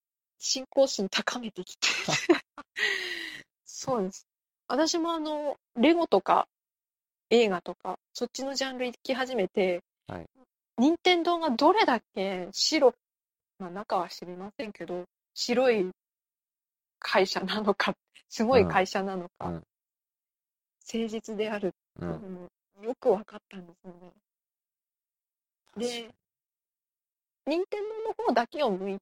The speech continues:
Speaker 1: て、
Speaker 2: うん。
Speaker 1: あれこれ言う人の言葉もすごく理解できるんですね。
Speaker 2: うんうんうん。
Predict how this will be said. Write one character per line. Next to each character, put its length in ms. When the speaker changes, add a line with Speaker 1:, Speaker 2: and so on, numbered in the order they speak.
Speaker 1:
て、 340
Speaker 2:
う 80
ん。 140
Speaker 1:
あ 80
れ 100
こ 140
れ 100
言 140
う 20
人 220
の 140
言 220
葉 120
も 180
す 80
ご 140
く 140
理 100
解 220
で 80
き 140
る 60
ん 60
で 80
す 60
ね。 80
Speaker 2:
う 40
ん 20
う 40
ん 40
う 80
ん。 40